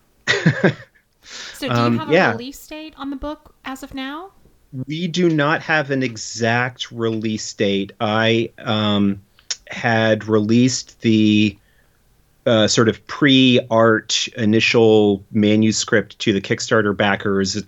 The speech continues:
Speaker 1: the tail end of last year, back in November, I think, and had been collecting, uh, sort of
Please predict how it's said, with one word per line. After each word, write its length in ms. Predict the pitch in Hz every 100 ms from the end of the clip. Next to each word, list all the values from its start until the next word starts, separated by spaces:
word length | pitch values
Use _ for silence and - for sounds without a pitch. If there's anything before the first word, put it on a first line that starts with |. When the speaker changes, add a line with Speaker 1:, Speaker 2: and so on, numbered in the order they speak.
| _
Speaker 1:
the 280 | - 95 87
tail 380 | - - 104 101
end 160 | 98 98
of 100 | 95
last 320 | 95 95 -
year, 140 | 101
back 240 | 95 92 104
in 160 | 92
November, 580 | 90 95 90 98 98 92
I 100 | 90
think, 340 | 85 90 80 - - - -
and 80 | 98
had 120 | 98
been 180 | 104 95
collecting, 760 | - 101 98 - 101 95 92 - _ _ -
uh, 440 | 101 95 92 90
sort 220 | - 117
of 240 | 101 95